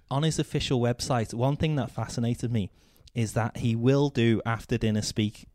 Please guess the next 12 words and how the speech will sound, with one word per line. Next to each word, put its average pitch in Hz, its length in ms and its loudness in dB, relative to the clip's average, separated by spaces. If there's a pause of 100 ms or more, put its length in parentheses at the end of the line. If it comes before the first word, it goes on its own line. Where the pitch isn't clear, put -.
(120)
uh, 110 160 2
speaking, 110 640 2
and 113 120 0
he 113 100 4
gets - 580 -4 (200)
brilliant, 117 540 0 (140)
brilliant 110 420 2
reviews. 101 640 2 (840)
But - 140 2
one 117 260 2
of 170 160 0
the 156 300 2